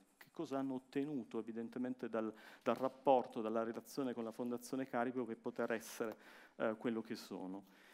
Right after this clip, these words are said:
E sempre non dimenticando, eh, che, eh, l'obiettivo della Fondazione è, eh, puntare alla qualità della vita della persona, in particolare appunto alle comunità. Tutto questo che cosa ha generato? Ha generato delle parole chiave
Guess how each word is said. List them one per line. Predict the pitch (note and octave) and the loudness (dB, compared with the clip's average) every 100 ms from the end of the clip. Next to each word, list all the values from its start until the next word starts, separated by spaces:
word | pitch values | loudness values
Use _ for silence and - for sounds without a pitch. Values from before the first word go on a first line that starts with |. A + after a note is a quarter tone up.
| - - | -20 2
E | D3+ C#3 C3 B2+ | 6 8 8 4
sempre | - D3 D3 D3+ | 4 4 6 4
non | C#3+ F3 D3+ | 6 6 6
dimenticando, | C3+ C3 B2+ C3 - A#2 G#2 G#2+ G#2+ C3 - - - _ _ - | 6 6 4 0 2 2 0 -2 -2 -4 -6 -18 -20 _ _ -4
eh, | B2 A2 A2 G#2+ G#2 G#2 A2 B2 - - _ | -2 0 0 0 -2 -4 -6 -8 -12 -18 _
che, | - B2+ C3 C#3+ | 0 2 4 0
eh, | - B2+ A#2 | -2 -4 -2
l'obiettivo | A2+ A2+ A#2+ D#3 C3 | -2 0 -2 2 2
della | A2+ A2+ | 2 0
Fondazione | A#2+ A2+ A#2+ - B2+ A#2 C3 C3 C3 - | -2 -2 -2 -2 0 2 2 2 0 -2
è, | |
eh, | B2 G#2+ - - - - - - - | -4 -4 -6 -10 -12 -12 -12 -16 -10
puntare | - B2 A2 B2 | -6 -2 2 4
alla | C3 | 4
qualità | - A#2 A#2+ | 2 0 2
della | B2 A2+ | 2 0
vita | A#2 A#2 | 0 -2
della | G#2+ | -2
persona, | G#2 A2+ - D3 A#2+ G#2 | -4 -6 -2 0 0 -2
in | G#2+ | -4
particolare | A2 - A2+ G#2+ G#2+ | -6 -2 0 2 2
appunto | G#2+ - G#2+ G#2 G#2+ G2 - | 0 -6 -10 -8 -6 -6 -6
alle | G#2+ G#2+ | -8 -6
comunità. | G#2+ A2+ G#2 G#2 G2 | -4 -2 -2 -4 -6
Tutto | - E3 F#3+ | -2 4 6
questo | G3+ - C3 | 6 6 2
che | C3+ | 2
cosa | C#3+ C#3+ | 2 0
ha | |
generato? | B2 B2 A2 F2+ A#2 | 2 4 4 2 2
Ha | |
generato | C#3+ C#3 D3 - C3 - - - - - - | 4 8 8 8 2 0 -8 -18 -18 -20 6
delle | D3 D3 | 10 10
parole | D3 C#3 | 8 4
chiave | C3+ A#2+ G2 A2+ F#3 | 6 4 4 2 -4